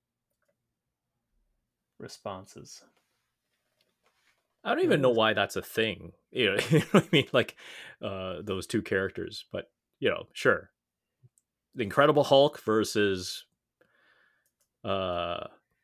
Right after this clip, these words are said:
Speaker 2: good old Ben.
Speaker 1: According to the, um, to the, to the, uh, Marvel superheroes role-playing game from T S R, the, uh, the Hulk has, uh, I think the s-,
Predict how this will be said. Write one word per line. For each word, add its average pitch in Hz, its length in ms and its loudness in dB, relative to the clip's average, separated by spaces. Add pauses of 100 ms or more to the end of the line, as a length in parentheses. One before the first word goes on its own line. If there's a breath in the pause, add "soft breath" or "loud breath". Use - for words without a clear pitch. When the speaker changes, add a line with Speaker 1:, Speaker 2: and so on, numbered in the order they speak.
(120)
Speaker 2:
good 113 160 4
old 107 280 2
Ben. 92 340 -2 (880)
Speaker 1:
According 185 360 4
to 160 140 -2
the, 120 240 0
um, 104 440 -4 (880)
to 127 100 -4
the, 113 320 -2
to 113 100 -8
the, 104 320 -6
uh, 98 280 -4
Marvel 110 600 -4
superheroes 104 720 -6 (100)
role-playing 110 520 -4
game 98 360 -8
from - 240 -18
T 110 200 -6
S - 180 -8
R, 101 300 -4 (800)
the, 104 140 -2
uh, 101 240 2
the 98 120 -8
Hulk 113 360 -4 (480)
has, 107 520 -6
uh, 95 460 -4
I 117 60 -12
think 120 180 -6
the 117 60 -10
s-, - 220 -12